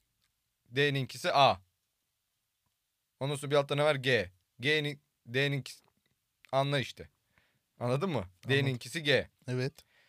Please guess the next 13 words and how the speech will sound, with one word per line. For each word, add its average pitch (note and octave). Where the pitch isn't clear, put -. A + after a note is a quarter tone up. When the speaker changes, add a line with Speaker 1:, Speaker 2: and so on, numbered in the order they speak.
Speaker 1:
G'ninkisi G3+
de C4+
C. B2+
Ama F#3
C F#3+
değil G#3+
o, A3+
B. B2
Speaker 2:
Evet. C3+
Speaker 1:
Orada F3
hani, F3+
e, D3
alt, D#3